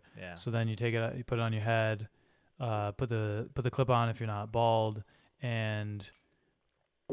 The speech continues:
Speaker 2: yeah, i-, it's, it's, it's a unifying day. I, I feel like we shouldn't say it's for the bald people to come together because I, I feel like we shouldn't, we shouldn't segregate people. You know what I mean?
Speaker 1: That's true. You have a good point,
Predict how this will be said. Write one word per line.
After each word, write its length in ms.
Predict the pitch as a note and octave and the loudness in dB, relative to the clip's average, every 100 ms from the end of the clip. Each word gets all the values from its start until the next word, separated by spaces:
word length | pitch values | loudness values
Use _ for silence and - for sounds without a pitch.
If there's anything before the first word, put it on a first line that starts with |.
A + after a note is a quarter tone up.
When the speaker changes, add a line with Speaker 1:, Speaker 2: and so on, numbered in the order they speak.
| - - - - - | -10 -10 -20 -16 -2
Speaker 2:
yeah, 100 | D3+ | 2
i-, 40 | A2+ | 2
it's, 500 | B2+ B2 - F3 - | 0 -4 -4 -4 -4
it's, 200 | F3 D#3 - | -4 -4 -4
it's 200 | F3 - | -6 0
a 40 | F3+ | 2
unifying 480 | F#3 D#3 D#3+ C3+ | 4 6 6 6
day. 140 | A#2+ A2+ | 4 4
I, 260 | A2 C#3 D3 | 4 2 2
I 40 | |
feel 160 | D#3 E3+ | 4 6
like 140 | D#3 | 6
we 100 | D3 | 2
shouldn't 300 | C3 D3+ C3+ | 2 2 2
say 400 | - B2+ B2 A#2+ | 2 4 4 4
it's 360 | A#2+ A#2 - - | 2 0 -4 -10
for 380 | - A#2 A2 A2 B2 | -2 0 2 0 -4
the 80 | A#2+ | 0
bald 260 | A2+ A2+ | 2 2
people 520 | C#3 C3 C#3 C#3 C3+ C#3 - | 2 2 4 4 4 0 -4
to 280 | D3 C#3+ C#3 | -2 0 0
come 200 | C#3+ C#3 | 2 2
together 460 | C#3 C#3+ D3 C#3+ D3+ - C#3+ | 2 2 4 2 -2 -8 -4
because 260 | B2 B2 | 0 2
I, 160 | A#2 A2+ | 2 2
I 160 | A#2+ A#2+ | 0 -4
feel 180 | - C3 | 0 2
like 180 | B2 | 2
we 120 | A#2 A2+ | 2 0
shouldn't, 460 | C3 A#2 A2+ A2 - - _ _ _ _ - | 0 0 0 -4 -12 -20 _ _ _ _ -12
we 60 | B2+ | -2
shouldn't 240 | D3 C3+ | 0 2
segregate 440 | C3+ G#2+ G#2+ G#2 | 2 2 -2 -4
people. 280 | - A2 G#2 | -2 -4 -4
You 80 | G2+ | -2
know 80 | G#2 | -2
what 80 | G#2 | -2
I 60 | |
mean? 240 | G#2 G#2 G#2 | -2 -4 -4
Speaker 1:
That's 140 | A2+ - | -8 -8
true. 140 | A#2+ | -8
You 120 | A2 | -4
have 80 | A#2+ | -6
a 60 | C3 | -6
good 180 | A2+ F2+ | -8 -8
point, 320 | F#2+ F2+ | -12 -12